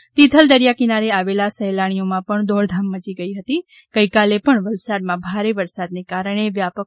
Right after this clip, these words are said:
નુકસાન થયું હતું. દરમિયાન વલસાડ જિલ્લાના ધરમપુર અને કપરાડા તાલુકાના અંતરિયાળ વિસ્તારમાં આવેલા કેટલાક ગામોમાં ગઈકાલે ભારે પવન સાથે કમોસમી વરસાદ થયો હતો.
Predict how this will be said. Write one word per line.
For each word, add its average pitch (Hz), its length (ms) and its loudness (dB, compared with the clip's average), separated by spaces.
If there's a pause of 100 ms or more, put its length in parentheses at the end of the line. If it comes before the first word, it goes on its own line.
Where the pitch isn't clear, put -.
નુકસાન 175 360 -12
થયું 180 340 -16
હતું. 160 220 -20 (480)
દરમિયાન 240 400 6
વલસાડ 226 440 2
જિલ્લાના 214 460 0
ધરમપુર 202 500 -2
અને 202 180 -2
કપરાડા 185 440 -4
તાલુકાના 190 640 -4
અંતરિયાળ 190 500 -6
વિસ્તારમાં 185 580 -6
આવેલા 208 380 -2 (300)
કેટલાક 254 380 4
ગામોમાં 214 560 0
ગઈકાલે 196 540 -4
ભારે 196 380 -2
પવન 185 280 -8
સાથે 190 440 -10
કમોસમી 202 500 -2
વરસાદ 180 360 -8 (120)
થયો 175 260 -10
હતો. - 240 -20